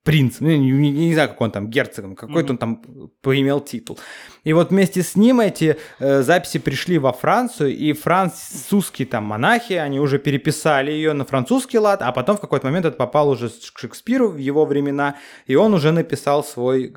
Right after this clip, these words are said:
Speaker 1: своего Гамлета. Вот. Но, э, этот фильм, как, э,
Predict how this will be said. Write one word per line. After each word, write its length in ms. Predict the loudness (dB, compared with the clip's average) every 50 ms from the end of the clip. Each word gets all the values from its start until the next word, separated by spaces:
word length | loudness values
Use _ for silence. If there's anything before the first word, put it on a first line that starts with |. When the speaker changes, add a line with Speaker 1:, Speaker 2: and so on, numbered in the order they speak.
| -16
Speaker 1:
своего 320 | -10 -6 -4 -2 -2 -2 -2
Гамлета. 500 | -2 -4 -4 -4 -8 -10 -14 -14 -18 -20 _ -20 -20 -20 -20 -20 -20 -12 -6
Вот. 300 | -2 0 0 0 0 -2 -6 -16 -8 -2
Но, 340 | 2 4 6 6 4 4 2
э, 60 | 0 -2
этот 340 | 0 2 2 2 2 0 -2
фильм, 340 | 0 2 4 4 4 4 4
как, 240 | 2 0 0 0
э, 400 | 2 4 4 4 4 4 2 0